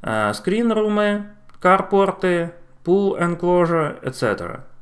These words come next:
То есть все навесы для автомобилей, навесы над бассейнами и так далее, всё, что имеет алюминиевую конструкцию. Третий пункт. Demolition permit, то есть пермит на, э, снос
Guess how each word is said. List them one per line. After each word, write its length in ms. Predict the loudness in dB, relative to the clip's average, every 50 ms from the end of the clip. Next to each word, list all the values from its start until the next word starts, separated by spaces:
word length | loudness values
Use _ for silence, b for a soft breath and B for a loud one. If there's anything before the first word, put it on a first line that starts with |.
| -20 -16 -10
То 100 | -8 -8
есть 120 | -8 -6
все 140 | -4 -2 -2
навесы 440 | 0 0 0 2 2 2 0 0 -2
для 200 | -2 0 0 -2
автомобилей, 600 | -2 -2 -4 -4 -4 -4 -4 -4 -2 -2 0 0
навесы 440 | 0 0 0 0 0 -2 -2 -4 -6
над 160 | -6 -6 -4
бассейнами 720 | -4 -6 -4 -4 -4 -2 -2 -2 -2 -4 -4 -6 -8 -10 B B B B B B B B B
и 120 | B -6 -4
так 220 | -4 -4 -4 -2
далее, 400 | 0 0 2 2 2 0 0 -2
всё, 200 | -2 -4 -4 -6
что 200 | -4 -4 -6 -6
имеет 320 | -4 -2 -2 0 0 -2 -2
алюминиевую 380 | -4 -6 -6 -6 -6 -6 -8
конструкцию. 560 | -8 -10 -10 -10 -12 -12 -12 -14 -14 -16 -16 -18 -20 -20 B B B B B B B
Третий 300 | B 4 4 4 4 2
пункт. 440 | -2 -4 -4 -6 -6 -8 -10 -14 -12
Demolition 760 | -12 -6 -2 0 0 2 2 2 2 2 2 0 -2 -6 -6
permit, 360 | -6 -6 -6 -6 -6 -8 -10 -12 -16 -20 -18 -14
то 80 | -10 -10
есть 160 | -10 -10 -8
пермит 540 | -8 -6 -2 0 0 0 -2 -2 -6 -8 -6
на, 420 | -2 0 0 2 2 0 0 -4 B B B B B B B B
э, 320 | B -4 -2 0 -2 -2 -4
снос 580 | -4 -4 -2 0 2 2 2 2 0 -2 -8